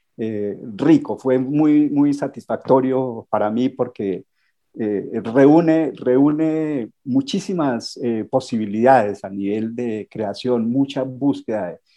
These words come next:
de, de, de, de sonido. Y en esta obra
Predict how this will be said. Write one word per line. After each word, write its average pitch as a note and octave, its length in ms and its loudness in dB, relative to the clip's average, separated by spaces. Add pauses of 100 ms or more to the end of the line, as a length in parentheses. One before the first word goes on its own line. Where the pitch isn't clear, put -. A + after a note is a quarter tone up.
(220)
de, G#2 260 -4
de, - 0 -
de, G#2 520 -6
de - 260 -12
sonido. C3+ 420 2
Y F3 320 0
en D3 260 4
esta F3 260 2
obra F#3 440 4